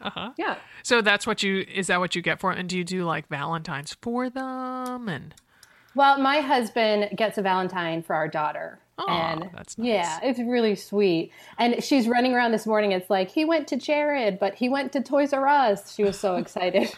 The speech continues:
Speaker 1: <laughs>
Speaker 2: because, um, she cannot have gluten.
Speaker 1: Right.
Speaker 2: And a lot of the candy has gluten. So he, he gets her a little, you know,
Speaker 1: Aw.
Speaker 2: a little toy.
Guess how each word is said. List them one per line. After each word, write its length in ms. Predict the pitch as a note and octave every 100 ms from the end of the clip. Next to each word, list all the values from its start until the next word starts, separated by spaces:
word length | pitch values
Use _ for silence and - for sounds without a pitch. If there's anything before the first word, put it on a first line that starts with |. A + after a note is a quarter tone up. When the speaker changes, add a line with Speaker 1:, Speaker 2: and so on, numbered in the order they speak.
| -
Speaker 1:
<laughs> 260 | C4+ - -
Speaker 2:
because, 460 | C4 C4 C4 A3+ A3+ G#3+
um, 200 | G#3 F#3+ - _ _
she 600 | _ - B3 A#3+ A#3 A#3 A#3
cannot 300 | B3+ A3+ G3
have 180 | G#3 F3
gluten. 500 | A3 C#4+ A#3 D3+ D#3+ _ -
Speaker 1:
Right. 180 | G#3 G#3
Speaker 2:
And 80 |
a 40 | G3+
lot 120 | G3+
of 80 | F#3
the 80 | F#3+
candy 320 | - G3+ G#3
has 160 | F#3 F3
gluten. 380 | G#3+ A3 G3
So 220 | F3 G3 F#3
he, 400 | - G#3+ F3 -
he 220 | - - G3+
gets 260 | F#3+ -
her 80 | F3+
a 60 | E3+
little, 480 | E3 E3 D#3+ F3 - _ _ _ -
you 80 | D4
know, 120 | D#3+
Speaker 1:
Aw. 40 |
Speaker 2:
a 20 |
little 180 | D#3+ D#3
toy. 540 | D#3+ - D#3 D3 D#3